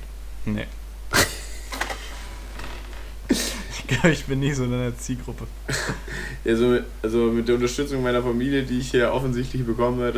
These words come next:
Speaker 2: <laughs> da, da sehe ich da gar keine weiteren Probleme mehr. Da irgendwie, ähm,
Speaker 1: Ich bin da
Speaker 2: doch.
Speaker 1: eher in so intellektuellen Kreisen unterwegs.
Speaker 2: Intellektuell?
Speaker 1: Intellektuellen Pokémon Go, Get Your Workout Kreisen.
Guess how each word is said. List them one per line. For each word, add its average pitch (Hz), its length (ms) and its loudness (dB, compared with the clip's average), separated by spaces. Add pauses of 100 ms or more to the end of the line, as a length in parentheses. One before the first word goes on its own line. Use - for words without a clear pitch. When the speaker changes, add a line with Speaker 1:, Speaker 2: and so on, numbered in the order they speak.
Speaker 2:
<laughs> - 120 -8
da, 175 100 8
da 143 340 2
sehe 143 160 4
ich 139 60 -2
da 123 120 2
gar 127 140 2
keine 123 260 0
weiteren 117 360 2
Probleme 113 460 4
mehr. 107 260 0 (480)
Da 110 180 2 (360)
irgendwie, 139 840 12
ähm, 107 440 2
Speaker 1:
Ich - 80 -6
bin 120 160 4
da 120 60 8
Speaker 2:
doch. 117 80 8
Speaker 1:
eher 123 240 2
in 123 120 2
so 123 100 -2
intellektuellen 120 760 -2
Kreisen 120 400 -4
unterwegs. 117 560 -4 (640)
Speaker 2:
Intellektuell? 113 800 4 (260)
Speaker 1:
Intellektuellen 123 1000 0 (120)
Pokémon 123 340 -2
Go, 127 300 0
Get 131 160 -2
Your 120 100 -2
Workout 117 420 0
Kreisen. 113 420 0